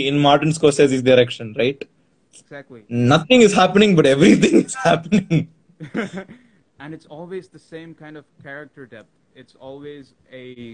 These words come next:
Speaker 2: you know, protagonist who's an anti-hero, but we're kind of trying to understand his motives.
Speaker 1: Oh, yeah.
Speaker 2: His motives, and, you know, it's, it's, like, almost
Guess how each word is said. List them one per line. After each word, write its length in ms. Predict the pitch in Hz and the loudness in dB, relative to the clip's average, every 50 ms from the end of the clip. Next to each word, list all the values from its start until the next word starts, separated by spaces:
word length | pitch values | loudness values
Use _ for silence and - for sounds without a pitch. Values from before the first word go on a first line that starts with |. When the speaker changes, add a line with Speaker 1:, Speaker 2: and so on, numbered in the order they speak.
| 107 _ _ _ _ _ _ _ - | -20 _ _ _ _ _ _ _ -20
Speaker 2:
you 100 | 139 131 | -20 -18
know, 100 | 120 120 | -18 -18
protagonist 680 | - - 139 123 - 143 147 139 135 131 120 117 117 _ | -20 -20 -20 -16 -14 -14 -14 -14 -14 -16 -18 -18 -20 _
who's 180 | 139 123 117 123 | -20 -20 -18 -18
an 60 | 120 113 120 135 | -18 -16 -16 -16
anti-hero, 640 | 139 131 139 127 120 123 113 104 104 98 95 113 - _ _ _ _ _ _ _ _ | -16 -16 -18 -18 -18 -18 -18 -18 -18 -20 -20 -20 -20 _ _ _ _ _ _ _ _
but 160 | - 135 135 | -16 -16 -14
we're 140 | 127 147 139 | -12 -14 -14
kind 240 | 139 147 147 156 156 | -14 -14 -14 -14 -14
of 80 | 151 143 _ _ | -14 -16 _ _
trying 240 | 143 135 139 139 127 | -18 -18 -16 -18 -18
to 100 | 135 127 | -18 -18
understand 600 | 127 135 139 127 - _ - 139 135 135 127 120 | -16 -16 -16 -16 -18 _ -20 -18 -18 -18 -18 -18
his 240 | 120 127 127 123 _ | -20 -20 -20 -20 _
motives. 500 | 120 117 - _ 131 131 127 110 104 _ _ _ _ _ _ _ _ _ _ _ - 208 | -20 -20 -20 _ -18 -18 -18 -18 -20 _ _ _ _ _ _ _ _ _ _ _ 6 8
Speaker 1:
Oh, 120 | 220 220 233 | 10 12 12
yeah. 540 | 247 254 254 240 226 208 170 143 123 135 - | 10 10 8 8 6 6 6 6 6 4 2
Speaker 2:
His 100 | - 147 | 2 -2
motives, 380 | 147 160 160 143 127 113 _ - | -12 -12 -12 -12 -14 -16 _ -20
and, 140 | 113 113 - _ _ _ _ _ _ _ | -20 -20 -20 _ _ _ _ _ _ _
you 120 | 160 147 | -18 -16
know, 140 | 151 156 151 | -16 -14 -16
it's, 260 | 143 - 156 151 _ - 139 - | -16 -18 -20 -20 _ -20 -20 -20
it's, 140 | 160 151 - | -20 -20 -18
like, 180 | 156 143 139 - _ | -16 -18 -18 -18 _
almost 440 | 143 143 151 156 156 147 139 _ | -18 -18 -16 -16 -18 -20 -20 _